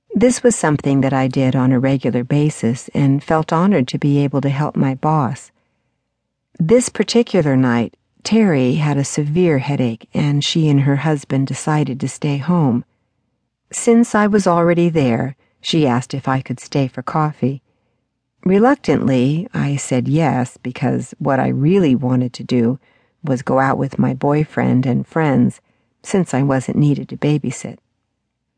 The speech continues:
At the table were Terry's husband, Lou, Terry, and me.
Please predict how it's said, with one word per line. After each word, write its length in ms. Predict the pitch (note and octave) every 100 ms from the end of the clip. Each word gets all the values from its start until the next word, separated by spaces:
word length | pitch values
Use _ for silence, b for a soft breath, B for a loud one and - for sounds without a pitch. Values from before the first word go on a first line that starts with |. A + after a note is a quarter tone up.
| _ _
At 160 | F#3 F#3
the 80 | E3+
table 600 | - A#3 B3+ D3+ B2+ C3
were 260 | C#3+ C3+
Terry's 540 | C#3 - D3 D3+ F3 -
husband, 600 | D3+ C#3 - D3 D3+ -
Lou, 500 | D#3+ C#3+ A#2+ A#2+ D#3+ _ _ _ _ _ _
Terry, 500 | C#3+ B2 A#2+ B2+ D#3 _ -
and 200 | E3 F3+
me. 340 | E3+ C3 C3+